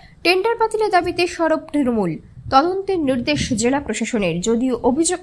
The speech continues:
অস্বীকার করেছে বিজেপি। মালদায় বিজেপি পরিচালিত একমাত্র পঞ্চায়েত সমিতি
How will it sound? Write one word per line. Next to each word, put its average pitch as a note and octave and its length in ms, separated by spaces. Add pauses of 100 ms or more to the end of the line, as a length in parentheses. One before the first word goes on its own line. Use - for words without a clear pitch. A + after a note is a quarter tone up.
অস্বীকার D4+ 380
করেছে C#4+ 280
বিজেপি। G#3 380 (580)
মালদায় E4+ 460
বিজেপি F#4+ 280 (100)
পরিচালিত D#4+ 420 (200)
একমাত্র D#4+ 360 (140)
পঞ্চায়েত B3 400
সমিতি A#3+ 320